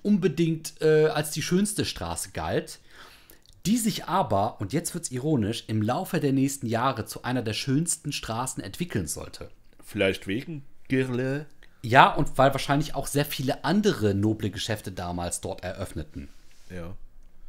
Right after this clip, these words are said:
Speaker 1: Ich hab jetzt keine Beispiele dafür, aber das ist eine vage Vermutung.
Speaker 2: Mhm.
Speaker 1: Genau, und diese Straße wird sich dann im Laufe der nächsten Jahre dazu entwickeln und Guerlain sollte diese Adresse fast fünfundsiebzig Jahre lang behalten.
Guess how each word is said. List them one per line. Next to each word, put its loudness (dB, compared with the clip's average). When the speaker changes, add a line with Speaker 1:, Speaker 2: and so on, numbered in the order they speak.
Speaker 1:
Ich -4
hab 0
jetzt -4
keine 0
Beispiele -2
dafür, -4
aber -4
das -6
ist -4
eine -2
vage 4
Vermutung. 0
Speaker 2:
Mhm. -12
Speaker 1:
Genau, 4
und -2
diese -2
Straße 0
wird 0
sich -8
dann 0
im 0
Laufe 0
der 0
nächsten -2
Jahre 2
dazu -6
entwickeln -2
und 0
Guerlain 2
sollte 0
diese -4
Adresse -6
fast -12
fünfundsiebzig -2
Jahre -2
lang -4
behalten. -8